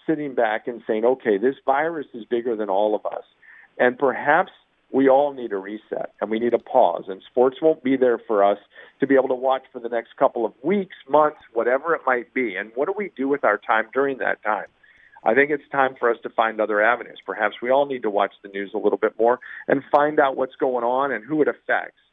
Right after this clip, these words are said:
Maybe we need to spend more time with our kids. Maybe we need to teach our kids, for s-, those who run small businesses, or for me,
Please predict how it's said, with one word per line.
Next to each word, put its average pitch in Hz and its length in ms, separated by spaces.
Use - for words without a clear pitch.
Maybe 117 180
we 139 120
need 147 180
to 127 120
spend 120 240
more 113 160
time 113 280
with 110 120
our 98 140
kids. 95 380
Maybe 120 180
we 143 120
need 156 180
to 151 80
teach 202 220
our 143 120
kids, 131 300
for 147 100
s-, 127 300
those 139 300
who 151 80
run 131 300
small 123 200
businesses, 131 580
or 117 220
for 151 80
me, 170 280